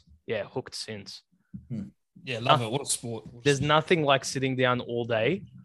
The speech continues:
Speaker 1: watching the cricket, falling asleep, waking up, and it's still going.
Speaker 2: <laughs> Yeah.
Speaker 3: My worst, my worst part of that was I would be watching and then I would flick the channel for half a second.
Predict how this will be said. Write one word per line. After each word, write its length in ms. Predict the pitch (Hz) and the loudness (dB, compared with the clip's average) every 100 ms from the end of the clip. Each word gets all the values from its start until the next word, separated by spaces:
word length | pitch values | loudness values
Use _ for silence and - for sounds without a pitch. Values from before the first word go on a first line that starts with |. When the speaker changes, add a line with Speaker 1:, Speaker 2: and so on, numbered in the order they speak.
| _ - | _ -6
Speaker 1:
watching 440 | - 127 127 135 | 2 2 2 -2
the 100 | 120 | -2
cricket, 460 | 107 127 - 170 - | -2 -4 2 2 0
falling 400 | - 151 160 156 | 2 4 4 2
asleep, 480 | 127 - 127 160 131 | -6 0 2 2 4
waking 340 | 131 127 120 | 4 4 2
up, 160 | 131 - | 2 2
and 100 | 113 | -2
it's 140 | 107 | -4
still 200 | - 113 | -8 -6
going. 280 | 107 101 98 _ _ _ | -4 -6 -6 _ _ _
Speaker 2:
<laughs> 260 | _ - | _ 2
Yeah. 380 | 139 - 185 139 - _ _ 160 139 | 4 4 2 0 -8 _ _ -6 2
Speaker 3:
My 80 | 220 | 8
worst, 220 | 233 202 | 8 10
my 80 | 196 | 8
worst 220 | 220 214 | 8 6
part 180 | 175 180 | 4 4
of 80 | 180 | 4
that 260 | 156 196 156 | 4 2 2
was 320 | 156 214 254 | 2 2 0
I 60 | 151 | 2
would 200 | 156 151 | 2 2
be 80 | 147 | 2
watching 600 | 147 175 156 185 302 - - | 4 2 2 0 -2 -8 -6
and 100 | 143 | 0
then 120 | 147 - | 0 2
I 40 | |
would 220 | 151 151 131 | 2 2 -2
flick 440 | - - 160 160 | -8 -2 0 2
the 80 | 156 | 0
channel 500 | 151 143 143 127 - - | -2 -2 -2 -4 -10 -18
for 120 | 135 | -4
half 240 | 156 160 | 0 0
a 40 | 139 | 0
second. 440 | 139 127 135 240 | -4 -4 -4 -6